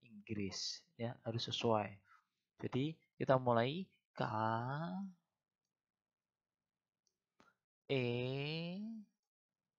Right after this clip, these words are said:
J B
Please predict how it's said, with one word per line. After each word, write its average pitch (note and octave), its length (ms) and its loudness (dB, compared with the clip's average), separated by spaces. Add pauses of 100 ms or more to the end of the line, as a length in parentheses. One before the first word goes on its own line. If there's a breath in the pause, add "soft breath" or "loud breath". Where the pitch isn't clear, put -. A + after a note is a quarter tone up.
(2750)
J A#2+ 80 -8 (3000)
B - 40 -16